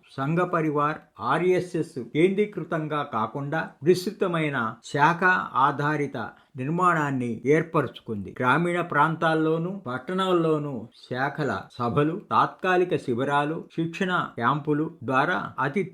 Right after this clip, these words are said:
చేరువైంది. ఈ శాఖ నెట్వర్క్ వల్ల సమాజంలో ప్రేరణాత్మకమైన సామాజిక మూలాలు ఏర్పడ్డాయి. అంతేకాకుండా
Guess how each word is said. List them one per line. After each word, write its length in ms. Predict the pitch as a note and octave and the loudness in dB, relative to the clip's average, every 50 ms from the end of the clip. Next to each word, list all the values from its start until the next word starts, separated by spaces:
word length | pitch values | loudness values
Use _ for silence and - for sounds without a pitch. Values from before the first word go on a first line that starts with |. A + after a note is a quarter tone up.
| - | 2
చేరువైంది. 600 | D#3 E3 F3+ F3 D#3 C3 A#2 G#2+ G#2 F#2+ E2+ - - | 4 4 6 4 4 4 2 0 0 -4 -8 -4 -2
ఈ 140 | D3+ E3 E3 | 0 2 2
శాఖ 640 | E3+ - C#3+ C#3 D#3+ F3+ F3+ E3+ C3 G#2 G2 - - | 2 0 2 2 2 2 0 0 -2 -2 -2 -4 -4
నెట్వర్క్ 540 | B2 C#3 D#3 D3+ - G3 F#3+ G3 F#3+ - - | -2 0 0 0 0 0 0 0 0 -2 -2
వల్ల 440 | D#3 B2+ C3 B2 B2 C3 C#3+ D#3 D#3+ - - | -2 0 0 0 0 0 -2 -4 -6 -6 -2
సమాజంలో 800 | - D#3 E3 F#3+ G#3 G#3+ F#3+ G#3 G3+ G3 F#3+ F#3 E3+ C#3+ A#2 - - - | 0 0 2 2 2 4 4 2 2 2 4 4 4 4 2 0 -6 -8
ప్రేరణాత్మకమైన 1160 | - C3+ D#3 F3 F3+ F3+ F#3 F#3 F3+ F3 E3+ - E3+ E3 E3 E3 D#3 C#3+ C#3+ C#3 B2+ A2 G2+ F#2+ - - _ - | -4 0 0 0 0 0 2 2 2 2 2 0 -4 -4 -4 -2 -2 -2 -2 -2 -2 -2 -4 -6 -8 -14 _ -8
సామాజిక 640 | - C3 C3+ D#3 E3+ F#3 F#3 F#3 F3+ E3+ F3 E3 E3+ | -2 2 2 4 4 4 2 2 2 2 0 0 0
మూలాలు 560 | D#3 C3+ B2+ A#2+ B2+ D3+ E3 E3 D#3 C#3+ B2+ | -2 -2 0 0 0 2 2 2 2 2 2
ఏర్పడ్డాయి. 680 | A#2 A#2+ B2 A#2 - - G#2+ G2+ F#2 F2+ F2 F2 F2+ - - | 0 0 -2 -4 -6 -6 -8 -6 -8 -8 -10 -10 -12 -10 -6
అంతేకాకుండా 920 | G2+ A#2+ D3 D3+ D#3 E3+ D#3 C#3+ D3 C3+ A#2+ - C3 B2 B2 B2+ C#3+ - | -4 -2 0 2 2 2 2 2 2 0 0 -2 -6 -8 -6 -6 -6 -8